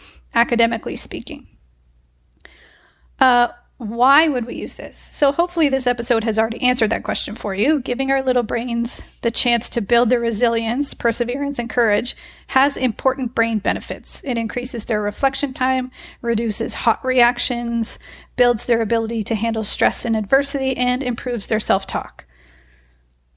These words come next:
When? So what about during tricky math or reading tasks, or even building a building or balance challenge? You know, situations that we know we can anticipate that students will experience some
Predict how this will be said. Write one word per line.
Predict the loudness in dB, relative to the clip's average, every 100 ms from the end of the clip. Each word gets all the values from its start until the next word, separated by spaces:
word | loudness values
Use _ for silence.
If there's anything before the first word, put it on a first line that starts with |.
| _ _ _ _ _ _ _
When? | 0 0 0 -14 _ _ _ _ -20 -20 _ _ _ _ _
So | -4 2 4 4
what | 2 -2 0
about | 2 2 0 -2
during | 0 0 0 0
tricky | -2 0 2
math | 2 2 2
or | 0
reading | 0 0
tasks, | 0 -2 -2 -4
or | -4 -4
even | -2 -2 0 0
building | 2 2 4 2 0 -4 -10 -12 _ _ _ _ _
a | 0 2
building | 4 4 4 2 0
or | 0 2 0
balance | 2 4 4 2 0
challenge? | 0 0 0 -2 -4 -6 _ _ _ _
You | 0
know, | 2 0
situations | 0 0 2 2 4 2 0 2
that | 2 2
we | -2
know | 2 4 4 2
we | 0
can | -2 0
anticipate | -2 0 0 0 2 0 0 -8 -20 -20 -20 -8 0
that | 2 2
students | -2 0 0 0
will | 2
experience | 0 -2 -2 0 0 -2
some | 0 0 0 -2